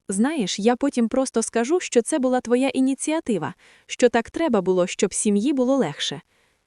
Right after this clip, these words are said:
"Вона мене любить", пробурмотів він. "Тим більше", засміялася Галина. "Любить, хай платить. Нам теж треба якось жити.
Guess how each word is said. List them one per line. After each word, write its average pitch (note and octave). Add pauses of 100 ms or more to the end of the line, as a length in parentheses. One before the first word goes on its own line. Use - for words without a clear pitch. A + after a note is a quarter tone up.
(180)
"Вона F#3
мене F#3
любить", A3 (180)
пробурмотів F3
він. D3+ (460)
"Тим G#3
більше", G#3 (220)
засміялася F#3
Галина. F3+ (340)
"Любить, B3+
хай F#3+
платить. G3 (280)
Нам C#4
теж B3+
треба C#4+
якось F#3+
жити. E3+